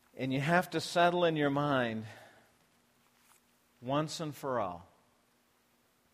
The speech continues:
that no matter what happens in your life, from this point forward,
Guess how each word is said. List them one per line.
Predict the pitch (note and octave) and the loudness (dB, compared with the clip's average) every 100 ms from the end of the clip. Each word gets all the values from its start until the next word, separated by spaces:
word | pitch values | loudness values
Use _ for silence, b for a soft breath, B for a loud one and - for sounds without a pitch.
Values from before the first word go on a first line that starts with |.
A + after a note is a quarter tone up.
| _ b b b b b b - | _ b b b b b b -6
that | A#2 | -6
no | B2 C3+ D#3 F#3+ | -4 -2 0 0
matter | F#3 F3 F3 D#3+ C#3 | 0 2 2 2 0
what | A#2 C3+ D3 | 0 -2 -2
happens | A#2+ C#3 C3 - B2 G#2+ | -4 -4 -4 -4 -8 -6
in | A#2+ A#2+ | -4 -4
your | A#2 A#2 | -4 -4
life, | G#2+ G#2+ G2+ | -4 -4 -6
from | - C3+ B2+ | -8 -4 -2
this | B2 F3+ - | 0 0 -2
point | - F3+ D#3+ D#3 | -4 0 0 -2
forward, | - D3+ C3 A#2 G2+ | 0 2 4 2 -4